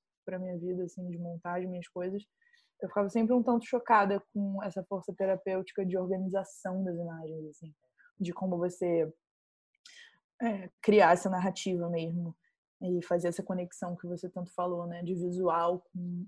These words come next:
o som, assim, qualquer que seja. Então, o Deja Vu, ele nasceu disso tudo, junto e misturado. É, a gente já fez viagens pra lugares muito belérrimos de praias que só tinham pedra,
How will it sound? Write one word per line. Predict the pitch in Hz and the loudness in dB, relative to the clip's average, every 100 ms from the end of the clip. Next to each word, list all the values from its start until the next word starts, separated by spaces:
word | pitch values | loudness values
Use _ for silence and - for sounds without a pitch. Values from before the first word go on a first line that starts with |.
| - | -10
o | 180 | -12
som, | - - 170 170 156 | -10 -6 -4 -4 -10
assim, | - 165 156 - | -14 -16 -16 -12
qualquer | 175 170 180 160 | -10 -8 -10 -12
que | - | -8
seja. | 180 170 165 _ _ _ _ _ _ _ _ _ - | -6 -6 -8 _ _ _ _ _ _ _ _ _ -8
Então, | 208 220 | -2 4
o | |
Deja | 233 233 240 | 6 8 6
Vu, | 214 | 6
ele | 233 240 | 6 6
nasceu | 240 240 - 240 233 240 240 | 4 2 2 4 6 4 -2
disso | 202 226 254 - 269 | -2 0 0 -2 -8
tudo, | - 254 254 269 302 330 285 | -2 2 2 2 0 -4 -6
junto | 220 226 214 233 | 0 2 2 2
e | |
misturado. | 220 214 226 214 196 190 208 262 - _ _ _ - | 0 2 0 2 4 4 2 -4 -8 _ _ _ -6
É, | 196 190 190 185 | -2 0 0 0
a | 185 | 0
gente | 202 202 202 180 180 185 | 0 0 -2 -4 -6 0
já | 190 190 | 4 4
fez | 196 208 202 | 2 2 2
viagens | 180 196 175 185 190 185 175 - | 4 6 6 4 0 -6 -8 0
pra | 196 | 2
lugares | 196 196 190 196 | 2 4 2 4
muito | 196 202 208 214 | 4 2 2 0
belérrimos | 196 196 196 185 185 185 190 | 4 4 4 4 2 0 -4
de | 185 | -6
praias | - 196 180 185 185 | -4 0 2 2 -2
que | - | -8
só | - 190 | -4 -2
tinham | - 196 - _ - | -2 -6 -6 _ 0
pedra, | 196 185 185 214 | 2 4 2 -2